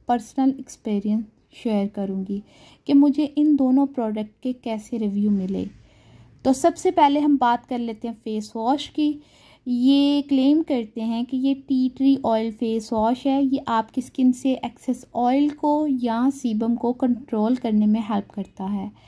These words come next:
और यहाँ पे इसका सारा मेथड लिखा हुआ है, इंग्रेडिएंट लिखे हुए हैं और ट्वेल्व मंथ के अंदर अंदर आप यूज़ कर सकते हैं।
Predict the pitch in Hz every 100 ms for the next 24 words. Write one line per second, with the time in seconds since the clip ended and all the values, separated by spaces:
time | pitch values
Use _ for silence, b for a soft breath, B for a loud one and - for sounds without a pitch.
0 | b b b b 240 226 226 226 220 240
1 | 247 247 247 240 240 - 240 - 247 240
2 | 208 214 220 214 208 - 254 254 254 -
3 | 240 233 220 220 247 - 233 220 208 220
4 | 214 233 254 262 262 240 233 220 214 220
5 | 220 - - 233 247 254 240 - - 220
6 | 214 214 208 202 202 - 202 202 - 208
7 | - 196 - - 196 202